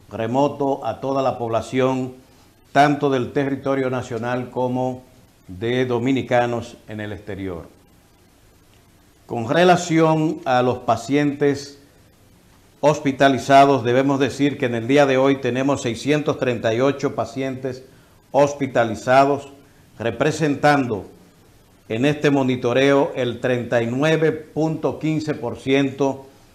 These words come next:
del total, de manera que el sistema nacional tiene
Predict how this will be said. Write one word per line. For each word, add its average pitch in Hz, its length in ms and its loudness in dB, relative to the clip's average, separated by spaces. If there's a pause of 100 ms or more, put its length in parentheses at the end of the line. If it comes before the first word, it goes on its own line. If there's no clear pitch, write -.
(200)
del 135 440 0
total, 120 600 2 (500)
de 107 100 -6
manera 135 420 2
que 123 280 -6
el 123 240 -4
sistema 135 880 -2
nacional 135 800 0
tiene 135 640 0